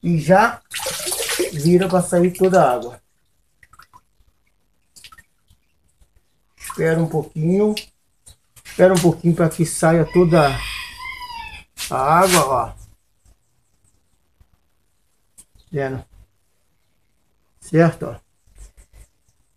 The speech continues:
E aí você apoia aqui, ó. Esse processo tem que ser feito numa época de sol, sol quente,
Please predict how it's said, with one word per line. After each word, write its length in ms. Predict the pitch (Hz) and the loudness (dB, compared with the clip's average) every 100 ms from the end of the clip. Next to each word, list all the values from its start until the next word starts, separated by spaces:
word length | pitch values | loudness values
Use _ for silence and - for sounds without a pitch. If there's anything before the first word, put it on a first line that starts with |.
| _ _ - | _ _ 0
E 180 | 165 | 4
aí 160 | 170 175 | 6 6
você 340 | 180 175 180 | 6 2 2
apoia 440 | 190 170 180 180 175 | 0 0 2 4 2
aqui, 380 | 151 151 - 208 | -2 -4 0 4
ó. 200 | 160 127 - - - - - - - _ - | 4 2 -4 -20 -20 -18 -18 -20 -20 _ 2
Esse 340 | 180 208 208 | 4 4 2
processo 440 | 185 180 147 190 - | 0 0 2 0 -2
tem 100 | 180 | -6
que 80 | |
ser 140 | - 185 | -2 -2
feito 360 | 175 180 180 | 2 0 2
numa 220 | 180 175 175 | 2 4 2
época 260 | 175 - | 0 -2
de 100 | 175 | -4
sol, 720 | 175 - - 156 156 151 131 - _ | -4 -6 -2 4 6 4 2 -10 _
sol 240 | - 156 151 | -6 -4 -2
quente, 440 | 160 165 156 - | 2 2 2 -2